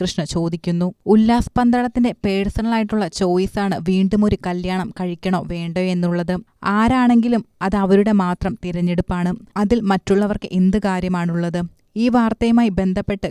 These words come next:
കമന്റ് ബോക്സിൽ എന്തൊക്കെ കാര്യങ്ങളാണ് ആളുകൾ പറയുന്നത്. ആ ചേച്ചിക്ക് ആത്മഹത്യ ചെയ്യേണ്ട വല്ല കാര്യവും ഉണ്ടായിരുന്നോ എന്നും, "ദാ കണ്ടില്ലേ, അയാൾ പാഠം പഠിക്കുമെന്നും വിചാരിച്ചുവെന്നും, ഒരു കൊല്ലം കഴിഞ്ഞപ്പോൾ വീണ്ടും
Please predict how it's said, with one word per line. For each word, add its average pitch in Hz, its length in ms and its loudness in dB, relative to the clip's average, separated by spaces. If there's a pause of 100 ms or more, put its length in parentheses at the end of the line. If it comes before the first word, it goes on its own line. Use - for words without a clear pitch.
(120)
കമന്റ് 180 300 -4
ബോക്സിൽ 196 420 -4
എന്തൊക്കെ 185 440 -4 (100)
കാര്യങ്ങളാണ് 185 600 -4 (160)
ആളുകൾ 175 500 -2
പറയുന്നത്. 175 580 -4 (360)
ആ 214 120 2
ചേച്ചിക്ക് 240 480 -2
ആത്മഹത്യ 202 640 0
ചെയ്യേണ്ട 214 340 0 (140)
വല്ല 180 240 -2
കാര്യവും 175 520 -2
ഉണ്ടായിരുന്നോ 185 480 0
എന്നും, 190 320 -2 (100)
"ദാ 190 140 2
കണ്ടില്ലേ, 185 600 -4
അയാൾ 180 240 -4 (100)
പാഠം 175 380 -2
പഠിക്കുമെന്നും 196 540 0
വിചാരിച്ചുവെന്നും, 170 920 -4 (120)
ഒരു 190 160 4
കൊല്ലം 220 400 2
കഴിഞ്ഞപ്പോൾ 180 560 -2
വീണ്ടും 175 320 -4